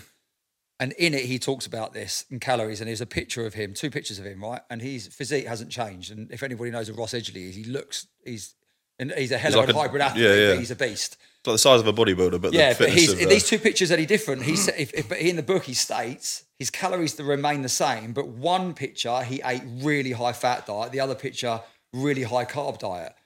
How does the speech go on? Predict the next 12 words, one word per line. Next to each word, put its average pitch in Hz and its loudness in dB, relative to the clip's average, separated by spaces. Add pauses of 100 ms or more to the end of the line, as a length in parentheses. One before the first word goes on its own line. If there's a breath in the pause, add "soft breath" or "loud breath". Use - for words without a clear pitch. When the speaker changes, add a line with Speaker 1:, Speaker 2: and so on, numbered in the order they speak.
(320)
Speaker 1:
but 139 -2
he's 131 -4
looked 151 -2 (160)
the 127 -8
same. 104 -6 (680)
And 131 -2
what 160 2
it - -8
come 143 -2
down 156 2
to 117 -6
is 113 -4